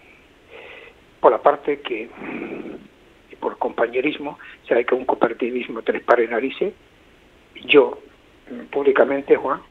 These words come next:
le pido perdón. Eh, pero quiero darle un par de consejos. El primero, no vaya usted a la oficina del paciente. No le van a solucionar nada. Sé que esto me va a costar un disgusto,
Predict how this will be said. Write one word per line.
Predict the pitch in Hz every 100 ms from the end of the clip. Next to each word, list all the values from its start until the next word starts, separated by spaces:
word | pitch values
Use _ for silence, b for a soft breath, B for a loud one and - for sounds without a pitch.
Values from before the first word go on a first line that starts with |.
| -
le | 117
pido | - 127 101
perdón. | 92 - - - - - - - B B B B B - -
Eh, | 170 170 170 165 156 -
pero | - 170 -
quiero | 214 214
darle | 196 196
un | 190
par | 170 151
de | 139
consejos. | 131 104 - - - - -
El | -
primero, | - 170 160 - - - _ b b b b b -
no | 196
vaya | 202 151
usted | 123 - 151 147
a |
la | 139
oficina | 127 123 - 143 131
del | 127 -
paciente. | - - 131 123 - - - - - - - - - - - - - -
No | - 160
le | 143
van | 139 135
a |
solucionar | - - - - 104 101
nada. | 98 - - - - - - - - - - - - b b b b b - -
Sé | 175
que | 175
esto | -
me | 165
va | 123
a | 127
costar | - -
un | 127
disgusto, | 143 151 - -